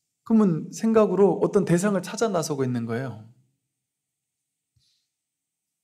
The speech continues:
"깨달아야 돼." 이러는 마음은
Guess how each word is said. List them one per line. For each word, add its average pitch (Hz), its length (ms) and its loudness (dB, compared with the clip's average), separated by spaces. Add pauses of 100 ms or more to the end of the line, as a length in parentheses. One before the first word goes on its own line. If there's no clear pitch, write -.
(640)
"깨달아야 190 520 2
돼." 180 320 0
이러는 170 280 0
마음은 131 680 -2